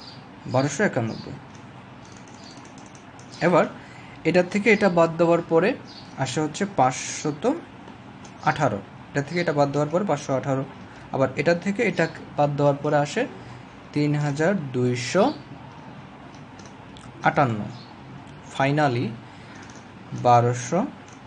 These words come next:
একানব্বই divide by এই দুইটা গুণ করব, এটা, এটা গুণ করব। গুণ করার পরে যে রেজাল্টটা হবে সেটাকে আমরা আবার রুট করব। রুট করার পরে আমাদের রেজাল্ট আসবে বারোশো আটানব্বই। তাহলে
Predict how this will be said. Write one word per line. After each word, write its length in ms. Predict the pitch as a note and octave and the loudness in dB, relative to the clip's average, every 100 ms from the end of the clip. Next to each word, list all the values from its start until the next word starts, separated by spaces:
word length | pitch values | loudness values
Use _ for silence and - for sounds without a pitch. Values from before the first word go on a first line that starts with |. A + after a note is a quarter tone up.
| - | -10
একানব্বই 640 | - A#2+ C3 C3 B2+ C#3 F3 A3 - | -6 0 0 0 -4 -4 -4 -4 -4
divide 420 | B2+ B2+ B2 A#2+ | 2 4 4 4
by 100 | C3+ - - | 0 -2 2
এই 140 | D#3+ | 6
দুইটা 260 | F3 G3 G#3 | 6 6 4
গুণ 220 | D#3 D#3 | 4 2
করব, 340 | D3+ B2+ A#2 - | 2 2 0 -4
এটা, 420 | B2+ C3+ F3 C#4+ - - - | -4 0 2 2 -2 -14 -10
এটা 140 | - C#3+ | -2 0
গুণ 260 | C3+ D3 | 4 2
করব। 360 | C#3+ B2 A2 - - - - | 4 0 -2 -6 -12 -14 -4
গুণ 160 | C3 D3+ | 0 4
করার 180 | E3+ E3+ | 6 6
পরে 260 | F3 E3+ | 6 4
যে 100 | D3 | 6
রেজাল্টটা 420 | D#3 D3+ E3 D#3+ E3+ | 6 6 6 4 4
হবে 260 | F3+ C4 - - - | 4 2 -2 -10 -10
সেটাকে 420 | - - C#3 C#3 | -4 2 2 4
আমরা 260 | D3 D3 C#4 - - - | 4 6 4 2 -12 -2
আবার 240 | C3 C3+ B2+ | 4 6 6
রুট 160 | D3+ D3 | 4 2
করব। 340 | - G#2+ G2+ F#2+ - - | -2 -2 -4 -10 -14 -4
রুট 120 | C3+ D3 | 0 2
করার 220 | E3+ E3 | 4 6
পরে 300 | E3 F3+ E3+ B2 - - - | 6 4 4 2 -6 -14 -2
আমাদের 240 | C3 B2+ | 0 2
রেজাল্ট 340 | B2 B2 C#3 C#3 | 2 4 4 4
আসবে 220 | C3+ E3+ | 2 2
বারোশো 640 | C3+ A#2 A#2 A#2+ - A3+ D#4 - - - - - - - - - - - - - - - - - - - - - | 2 2 4 2 2 4 4 0 -2 -4 -10 -12 -16 -16 -18 -18 -18 -18 -18 -18 -16 -16 -18 -18 -18 -18 -8 0
আটানব্বই। 560 | E3 E3 B2 G2+ G2+ G#2 - - - - - - - - - - - - - - - - - | 4 4 2 -2 -6 -10 -14 -18 -20 -20 -20 -20 -20 -20 -18 -18 -18 -16 -16 -18 -18 -4 4
তাহলে 320 | E3 F3 | 6 8